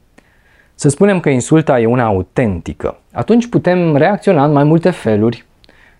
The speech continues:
Bineînțeles, cea mai neîngrijită reacție este să ne enervăm. Dar furia este reacția unei persoane slabe.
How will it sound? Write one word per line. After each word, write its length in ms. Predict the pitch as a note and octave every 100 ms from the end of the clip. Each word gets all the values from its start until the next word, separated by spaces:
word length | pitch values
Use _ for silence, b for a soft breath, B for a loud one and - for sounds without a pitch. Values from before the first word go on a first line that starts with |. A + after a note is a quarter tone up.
| b
Bineînțeles, 840 | C3 C3+ C3+ C#3 C3+ F#2 - - _ _
cea 200 | - C3+
mai 200 | C3+ A#2+
neîngrijită 680 | A2 A#2+ E3 E3 B2+ C3+ E3
reacție 560 | A#2 A#2 C#3 - D#3+ D#3+ _
este 200 | F#3 -
să 180 | F3 F3
ne 240 | E3 D#3+ -
enervăm. 760 | D3 D3 C3 B2+ A#2+ F2 G2+ _ _ B B B B B B
Dar 200 | D3+ D#3
furia 340 | - C4 B3
este 280 | G3+ E3 D#3
reacția 400 | D3 D3+ - D#3
unei 200 | D3 C#3
persoane 480 | C#3 C3 - C#3+ C3+
slabe. 580 | - D3 G2+ - -